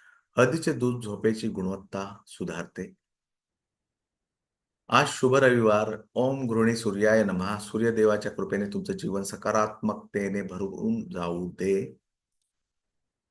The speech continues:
अक्कलकोटी वास तुझा, मनात माझ्या रूप तुझे, भक्तांसाठी असशी तत्पर, साऱ्यांच्या मनात नाम तुझे. श्री स्वामी समर्थ. अक्कलकोट. पंचांग, वार,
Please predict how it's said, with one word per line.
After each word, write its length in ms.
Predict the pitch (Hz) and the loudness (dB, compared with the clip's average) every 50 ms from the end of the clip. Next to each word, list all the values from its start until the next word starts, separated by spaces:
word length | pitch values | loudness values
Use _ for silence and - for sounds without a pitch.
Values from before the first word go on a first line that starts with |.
| _ _ _ _ _ _ _ _ _ _ _ _ _ _ _ _ - | _ _ _ _ _ _ _ _ _ _ _ _ _ _ _ _ -8
अक्कलकोटी 580 | - 123 - - 151 143 - 147 143 127 139 135 | -8 -2 2 4 4 4 6 4 4 4 4 4
वास 380 | 120 107 107 113 117 - - | 6 6 6 4 4 0 -6
तुझा, 260 | - 113 117 117 117 113 | -4 0 2 4 4 4
मनात 400 | 107 101 104 107 117 127 120 127 | 2 2 2 2 0 0 -2 -4
माझ्या 520 | 123 117 107 104 104 - 110 113 110 107 101 | -4 -2 -2 -2 -4 -4 -4 -4 -2 -2 -2
रूप 300 | 92 98 107 107 104 123 | -2 -2 -2 -2 -2 -4
तुझे, 480 | 110 - 107 90 101 107 107 107 107 - - | -4 -4 -6 -4 0 0 0 0 -2 -4 -8
भक्तांसाठी 880 | 90 92 90 - - - 117 113 113 117 - 117 107 101 - - 113 92 - - | -10 -10 -10 -8 -4 -2 -2 -2 -2 -2 -4 -4 -4 -4 -4 -6 -6 -6 -6 -8
असशी 480 | 101 - - 113 - - 123 113 117 107 | -8 -6 -6 -6 -4 -4 -4 -4 -2 -4
तत्पर, 420 | 101 92 - - - 117 113 113 | -4 -4 -6 -4 0 2 2 2
साऱ्यांच्या 720 | 113 113 - - 104 101 101 104 117 131 131 127 131 113 | 0 -4 -6 -4 -2 0 2 2 0 0 -2 -2 -2 -2
मनात 360 | 95 92 92 101 104 107 - 107 | -2 -2 -2 -4 -4 -4 -4 -4
नाम 300 | 98 95 95 104 113 120 | -4 -4 -4 -4 -4 -4
तुझे. 300 | 113 113 110 90 95 101 | -6 -8 -8 -6 -6 -6
श्री 280 | 98 101 - 113 113 120 | -6 -4 -6 -4 -4 -4
स्वामी 340 | 113 - 104 95 95 101 104 | -6 -6 -6 -4 -4 -4 -4
समर्थ. 440 | 101 110 101 101 101 98 - - 107 | -4 -4 -6 -6 -6 -8 -8 -8 -8
अक्कलकोट. 800 | 92 - - - 101 98 98 110 110 113 123 143 - - - - _ _ _ _ _ _ _ _ _ _ _ _ _ _ _ _ _ _ _ _ _ - | -8 -8 -6 -6 -6 -4 -2 -2 0 0 -2 -2 -6 -12 -20 -20 _ _ _ _ _ _ _ _ _ _ _ _ _ _ _ _ _ _ _ _ _ 0
पंचांग, 480 | - 120 127 123 - 156 156 156 156 135 | 2 2 2 4 4 4 4 4 2 2
वार, 140 | 120 127 | 0 0